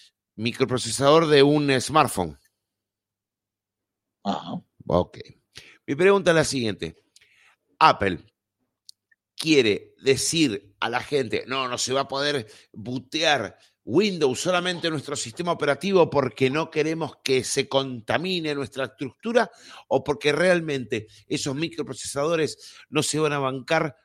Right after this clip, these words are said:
Speaker 1: porque son casi mobile y no se van a bancar un sistema operativo Windows y no se van a bancar un sistema operativo Linux, como en anteriores oportunidades,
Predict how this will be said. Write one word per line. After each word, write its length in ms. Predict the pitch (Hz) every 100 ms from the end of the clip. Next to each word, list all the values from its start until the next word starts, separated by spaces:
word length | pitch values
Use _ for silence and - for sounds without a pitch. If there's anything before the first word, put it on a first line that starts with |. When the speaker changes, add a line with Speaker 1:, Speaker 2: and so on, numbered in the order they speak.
| _
Speaker 1:
porque 240 | - 123 120
son 300 | - 143 123
casi 480 | 165 143 143 139 -
mobile 720 | 120 139 156 156 139 147 143 _ _ _ _ _
y 100 | -
no 80 | 139
se 140 | 143 160
van 160 | 151
a 40 | 147
bancar 320 | 147 139 139
un 80 | 131
sistema 360 | 123 - 156
operativo 480 | 143 143 135 139 113
Windows 640 | 120 220 208 185 190 - - - -
y 80 | 123
no 80 |
se 140 | 123 143
van 120 | 143
a 80 | 139
bancar 480 | 135 117 147 143 -
un 100 | 135
sistema 640 | - 101 - 143 143 127 - _ _
operativo 560 | 101 113 117 151 147 -
Linux, 520 | 143 226 208 143 - -
como 340 | - 180 165 -
en 280 | 147 143 - _ -
anteriores 640 | 139 127 160 233 240 -
oportunidades, 1080 | 165 156 160 160 151 127 120 - - -